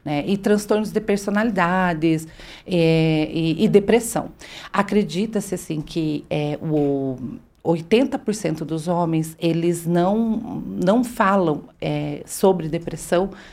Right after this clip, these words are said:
na sua rede, né? Na sua rede em casa, ou muito menos no trabalho. Então, isso também dificulta, é, é, dificulta buscar, né, uma cura pra aquilo, ou buscar um tratamento pra,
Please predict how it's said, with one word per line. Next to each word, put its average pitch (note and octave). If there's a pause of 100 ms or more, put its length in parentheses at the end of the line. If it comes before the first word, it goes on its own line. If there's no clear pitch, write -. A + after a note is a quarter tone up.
(120)
na E3+
sua F#3+
rede, D#3+
né? E3
Na E3
sua E3+
rede E3
em E3+
casa, F3
ou F3
muito F3+
menos F3
no F3
trabalho. E3+ (300)
Então, F3 (120)
isso D3
também E3+
dificulta, F3 (320)
é, D3+
é, - (720)
dificulta A#3 (180)
buscar, C4
né, F3+
uma D#3+
cura F#3+
pra E3
aquilo, F#3
ou E3
buscar D#3+
um F3
tratamento F3+
pra, D#3+